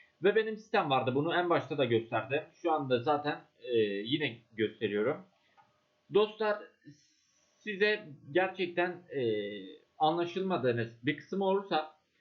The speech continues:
bana altta videoların altında be-, e, yorum yazmayı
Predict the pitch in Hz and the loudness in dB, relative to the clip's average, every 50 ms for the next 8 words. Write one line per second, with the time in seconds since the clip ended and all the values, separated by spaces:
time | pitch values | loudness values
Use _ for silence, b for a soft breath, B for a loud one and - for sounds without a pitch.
0 | _ _ _ _ - 117 147 151 175 202 208 202 - - _ _ - 156 160 170 | _ _ _ _ -4 0 0 0 0 0 -4 -4 -8 -14 _ _ 0 2 2 2
1 | - - 185 156 123 127 127 127 175 180 175 160 151 151 143 131 - - 120 120 | 0 0 -2 -2 -2 0 2 2 4 4 4 2 0 0 -2 -2 -2 -4 -6 -2
2 | 117 131 160 175 175 147 127 139 139 139 - - 135 127 110 104 101 98 95 95 | 0 0 0 0 -2 -2 0 0 0 0 0 -2 0 0 2 2 0 0 -2 -4
3 | 95 - - - _ _ - 113 139 160 170 185 190 190 170 127 120 107 104 101 | -6 -10 -12 -16 _ _ 0 2 4 4 4 2 0 0 -2 -2 -4 -6 -12 -12
4 | 110 120 | -12 -14